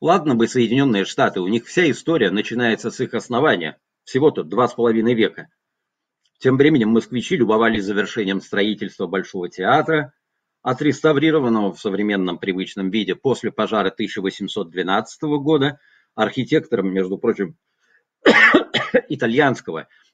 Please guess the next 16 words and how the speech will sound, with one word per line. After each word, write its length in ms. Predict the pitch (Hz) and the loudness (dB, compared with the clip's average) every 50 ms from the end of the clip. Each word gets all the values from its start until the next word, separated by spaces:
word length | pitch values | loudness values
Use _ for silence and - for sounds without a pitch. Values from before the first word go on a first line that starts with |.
| _ - | _ -8
и 200 | - 131 117 - | -6 -6 -4 -6
скульптором 640 | - - - 147 151 127 - - 117 98 95 - _ _ | -8 -6 -2 0 0 0 0 -2 -2 -2 -4 -6 _ _
немецкого 800 | - 104 123 123 123 139 135 120 - - - 104 87 80 - - _ _ - | -4 -2 0 2 4 4 2 2 0 -4 -6 -6 -4 -6 -6 -12 _ _ -4
происхождения, 920 | - 123 120 101 - - 98 82 80 95 107 117 120 120 120 131 127 _ _ _ _ _ _ _ _ _ _ _ _ _ _ _ _ _ _ _ - | 0 0 0 0 0 -4 -6 -6 -2 0 0 2 2 2 0 -2 -6 _ _ _ _ _ _ _ _ _ _ _ _ _ _ _ _ _ _ _ -4
и 100 | 156 147 | -4 0
праздновали 540 | 151 190 220 240 226 175 160 117 107 104 95 | 2 4 6 6 6 6 4 2 2 2 0
шесть 380 | - - - 240 254 - - | 0 4 4 4 4 4 -2
с 160 | - - - - | -8 -18 -12 -8
лишним 440 | 139 190 208 - - - 139 127 | -6 -6 -6 -6 -4 -4 -4 -2
веков 380 | 120 120 123 - - 220 208 - | -2 -2 0 4 4 4 4 4
основания 500 | 131 - - 127 117 151 175 180 170 151 | 0 -4 -4 -4 -2 -2 0 0 -2 -2
города. 440 | 120 165 175 139 104 82 73 - _ _ _ _ _ _ _ _ _ _ _ _ _ _ _ _ _ _ _ _ _ _ _ _ _ _ _ _ | -2 0 0 0 -2 -4 -8 -12 _ _ _ _ _ _ _ _ _ _ _ _ _ _ _ _ _ _ _ _ _ _ _ _ _ _ _ _
Но 200 | - 107 120 135 | -8 -6 -6 -6
все 480 | 131 - - - - 180 208 196 - - _ _ _ | -6 -10 -14 -10 -6 -4 -4 -4 -4 -8 _ _ _
как-то 440 | - - 160 - - _ _ - 139 _ _ _ | -14 -14 -14 -14 -16 _ _ -20 -20 _ _ _
так 460 | - 165 165 - _ _ - - _ | -6 -6 -6 -8 _ _ -20 -20 _